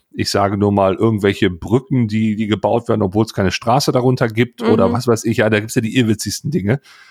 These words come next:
Speaker 1: Ähm, und
Speaker 2: Wir
Speaker 1: gerade
Speaker 2: haben ja mit
Speaker 1: im
Speaker 2: dem
Speaker 1: Gesund-
Speaker 2: Flughafen das beste Beispiel.
Speaker 1: Äh, äh, auch, ga-, ganz genau.
Speaker 2: Ja.
Speaker 1: Ähm, und, und deshalb finde ich, wenn wir über Verschwendung reden,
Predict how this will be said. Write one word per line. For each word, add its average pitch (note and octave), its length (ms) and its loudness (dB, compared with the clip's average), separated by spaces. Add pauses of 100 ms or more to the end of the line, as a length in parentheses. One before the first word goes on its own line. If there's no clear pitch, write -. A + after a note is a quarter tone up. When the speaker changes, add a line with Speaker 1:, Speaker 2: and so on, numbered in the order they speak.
(240)
Speaker 1:
Ähm, A2+ 500 0 (160)
und A#2 360 -2 (140)
Speaker 2:
Wir A#2+ 100 -20
Speaker 1:
gerade B2+ 260 0
Speaker 2:
haben F3+ 80 4
ja G3 80 2
mit F3+ 60 -2
Speaker 1:
im C#3+ 60 -2
Speaker 2:
dem C3 80 0
Speaker 1:
Gesund- D#3 120 2
Speaker 2:
Flughafen F3+ 480 -2
das F3 200 -6
beste F3 320 -8
Beispiel. E3 540 -14 (340)
Speaker 1:
Äh, E2+ 380 -8
äh, F2+ 100 -10 (420)
auch, F#2 420 -2
ga-, G#2 180 -2
ganz A#2 260 -4
genau. G2 260 -4 (560)
Speaker 2:
Ja. A2 200 4
Speaker 1:
Ähm, G#2+ 160 -4 (400)
und, B2 500 0
und B2 200 0
deshalb C3+ 260 0
finde D3+ 220 2
ich, - 160 0
wenn B2+ 120 2
wir B2+ 80 4
über A2+ 160 2
Verschwendung D#3 580 0
reden, D3+ 580 0